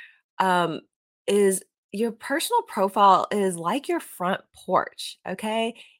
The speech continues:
You got your neighbors walking by, you're waving,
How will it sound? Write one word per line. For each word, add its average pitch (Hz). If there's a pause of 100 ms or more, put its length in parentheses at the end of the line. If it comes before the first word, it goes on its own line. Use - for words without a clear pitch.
You 302
got 392
your 403
neighbors 247
walking 247
by, 233
you're 285
waving, 247